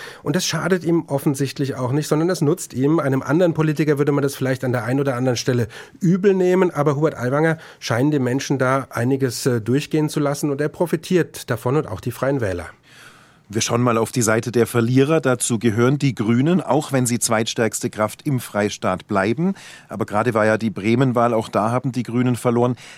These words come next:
Speaker 2: Leidet die Partei da auch in Bayern unter dem negativen Bundestrend?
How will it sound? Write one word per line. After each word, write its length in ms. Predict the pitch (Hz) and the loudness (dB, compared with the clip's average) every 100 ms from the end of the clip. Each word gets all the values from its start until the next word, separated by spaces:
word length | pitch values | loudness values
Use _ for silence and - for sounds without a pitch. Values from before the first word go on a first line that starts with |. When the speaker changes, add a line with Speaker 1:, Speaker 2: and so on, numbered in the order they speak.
| - - | -20 -6
Speaker 2:
Leidet 600 | 107 110 135 170 - 147 | 0 2 2 0 -2 -4
die 100 | 139 | -4
Partei 640 | - 123 - 113 117 143 139 | -2 -4 0 0 2 0 2
da 240 | 123 120 | 2 2
auch 340 | - 120 123 | 2 0 0
in 200 | - 127 | -4 -4
Bayern 380 | 98 98 135 143 | -2 0 2 0
unter 300 | 107 127 117 | 0 -2 -2
dem 220 | 110 110 | -2 0
negativen 540 | 107 110 113 - 107 104 | -2 -2 -6 -6 -6 -4
Bundestrend? 760 | 117 113 139 - 139 156 - | -4 -2 -4 -4 -6 -6 -10